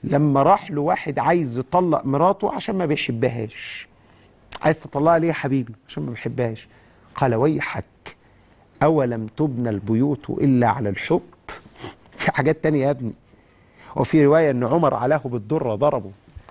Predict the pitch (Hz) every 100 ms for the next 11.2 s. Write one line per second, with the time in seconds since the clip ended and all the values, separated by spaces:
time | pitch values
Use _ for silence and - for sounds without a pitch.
0 | _ - 120 127 113 104 - - 175 165
1 | 135 - 220 240 - - _ - - 175
2 | 180 151 190 175 151 196 175 _ _ _
3 | - 196 160 131 135 175 117 - _ _
4 | - 156 135 127 117 117 196 202 120 _
5 | _ _ _ _ _ _ _ - 160 147
6 | 120 117 117 113 113 120 - - 123 131
7 | 113 98 - _ - - 151 151 - 131
8 | 139 - 107 85 - _ _ _ _ _
9 | - _ - 151 - - 233 277 294 226
10 | 165 156 147 135 185 - - 123 123 160
11 | 127 120